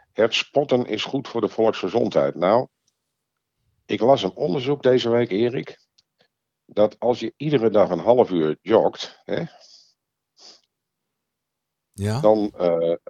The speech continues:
Speaker 1: dan word je, eh, vermoedelijk, eh,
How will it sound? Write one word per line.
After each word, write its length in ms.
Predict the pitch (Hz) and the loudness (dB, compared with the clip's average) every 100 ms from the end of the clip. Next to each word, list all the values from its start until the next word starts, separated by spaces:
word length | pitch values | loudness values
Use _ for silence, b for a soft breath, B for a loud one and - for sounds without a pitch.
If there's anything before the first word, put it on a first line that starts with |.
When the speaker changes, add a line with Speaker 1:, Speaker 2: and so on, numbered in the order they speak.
| - _ _ _ _ | -20 _ _ _ _
Speaker 1:
dan 300 | 110 107 85 | 4 4 6
word 260 | 113 127 | 4 4
je, 240 | - 117 120 - _ _ | 2 0 0 -8 _ _
eh, 200 | 87 82 78 _ _ _ _ _ _ _ | 0 0 0 _ _ _ _ _ _ _
vermoedelijk, 840 | - - 87 80 95 90 107 - - _ _ _ _ _ _ _ _ | -20 -8 -4 2 2 4 0 0 -8 _ _ _ _ _ _ _ _
eh, 200 | - 80 | -6 -4